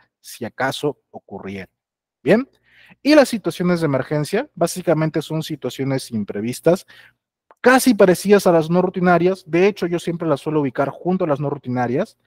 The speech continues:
pero pueden ocurrir en realidad junto con cualquiera, cualquiera de estas, ¿ah? O sea, es rutinaria o no rutinaria, y aparte puede ser rutinaria con emergencia o no rutinaria con emergencia, o ninguna ser emergencia, entiéndelo así. Aparte de esto, la situación de emergencia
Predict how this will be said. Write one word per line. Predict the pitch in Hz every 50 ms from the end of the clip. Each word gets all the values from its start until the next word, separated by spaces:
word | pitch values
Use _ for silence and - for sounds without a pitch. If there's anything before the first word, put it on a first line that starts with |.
| _ _ _ _ _ _ _ _ _
pero | - 262 302 262 226 214 - -
pueden | - 202 240 254 254
ocurrir | 220 - 180 170 196 220
en | 208 196
realidad | 170 151 147 156 180 185 - 120 _
junto | - 165 165 - 170
con | - 147 139
cualquiera, | - 113 - - 165 165 160 151 135
cualquiera | - _ - - 120 - 170 180
de | 185 185
estas, | 160 - 123 107 -
¿ah? | 131 135 104
O | 127
sea, | - 160 143 123 117
es | 139 139 - - _ _ -
rutinaria | 165 139 - 160 180 208 214 220 220 190
o | - 147
no | 160 175 180
rutinaria, | 190 180 170 165 170 170 180 196 202 - _ _ -
y | 190 175 160
aparte | 131 127 - - 214 226 254 220 190 - 214 277 - _ _ _ _ _ _ _ _ _ -
puede | 175 180 180 180
ser | 175 - 190 190 165 - _ _
rutinaria | 139 139 131 151 151 165 180 190
con | - 175 165
emergencia | 160 160 147 - 196 208 214 - 254 233 226 -
o | - 151
no | 151 156 160
rutinaria | 160 - 139 131 135 143
con | 127 131 117 110
emergencia, | 107 104 - - 101 92 - - _
o | - 143 156 151
ninguna | 156 156 156 165 196 196 180 156
ser | - - 151
emergencia, | 147 127 113 - - 190 175 - - - _ _ _ _ _ _ _
entiéndelo | _ - 143 131 127 131 127
así. | 117 - - - _ _ _ _ _ _ _ _ _ _ _ _ _ _ _ _ _ _ _ _ _ _ _ _ _ -
Aparte | 175 - 269 269 262 - 269
de | 254 254
esto, | 247 - - 262
la | 240 202 190
situación | - 175 - 160 - - 208 220
de |
emergencia | 220 214 196 175 - - 233 233 220 - 262 262 269